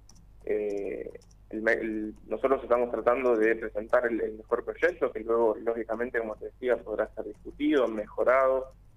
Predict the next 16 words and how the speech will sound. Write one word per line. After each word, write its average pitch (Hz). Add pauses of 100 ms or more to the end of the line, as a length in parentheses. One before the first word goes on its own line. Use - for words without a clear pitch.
(240)
pero 107 (160)
lo 107
que -
sí 143
tenemos 135
que -
estar 117
de 113
acuerdo, 135
y 110
creo 110
que 107
lo -
tenemos 107
que 104
hacer -